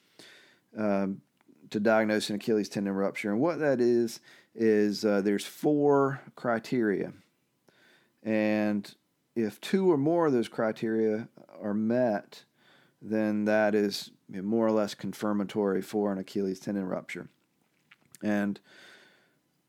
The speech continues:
those four criteria are, number one, uh, a positive Thompson test. If you're not familiar with the Thompson test, uh, you can go, um, to,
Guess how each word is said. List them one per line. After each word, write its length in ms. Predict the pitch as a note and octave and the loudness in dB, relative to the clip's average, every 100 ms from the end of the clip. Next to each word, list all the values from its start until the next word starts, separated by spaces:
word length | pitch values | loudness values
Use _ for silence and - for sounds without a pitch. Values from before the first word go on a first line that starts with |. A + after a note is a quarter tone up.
| _ - | _ -4
those 340 | B2 C3 B2+ | 4 4 4
four 220 | - C#3 | 0 0
criteria 640 | B2+ A#2+ A2+ C#3 B2+ B2 | 2 2 2 2 4 6
are, 80 | A2+ | 6
number 240 | A2 A#2 A2 | 4 4 2
one, 460 | A#2+ A#2+ A#2+ A#2+ | 4 2 2 -2
uh, 240 | - G#2 - | -2 -2 -2
a 60 | |
positive 480 | - A2 A2 G2+ F#2 | -2 0 0 0 -6
Thompson 520 | - C#3 C3 - C3 | -4 -2 -2 -4 -4
test. 480 | B2 C3+ B2+ B2+ - _ _ _ - - | -2 0 0 -2 -12 _ _ _ -20 -14
If 220 | G#2 G#2 A2+ | -8 -4 -2
you're 80 | |
not 220 | A2 A#2+ G2 | 0 0 -2
familiar 320 | A#2+ A#2 A2+ | -2 2 2
with 120 | A2 | 0
the 60 | G#2+ | -2
Thompson 460 | B2 A#2+ A#2 A#2+ | -2 -2 -4 -6
test, 500 | A2+ A#2 A#2 - - - | -2 0 0 -2 -10 -8
uh, 180 | G#2+ | -4
you 200 | G2+ G#2 | -2 -2
can 160 | G#2 G#2 | -4 -4
go, 300 | G#2 G#2 G#2 - - - _ - | -2 0 -2 -6 -20 -20 _ -12
um, 680 | G#2+ G2 F#2+ F#2+ - - F2+ - | -6 -4 -2 -4 -8 -16 -18 -6
to, 540 | A#2 G#2 G2+ G2+ G2 | 0 2 2 0 -2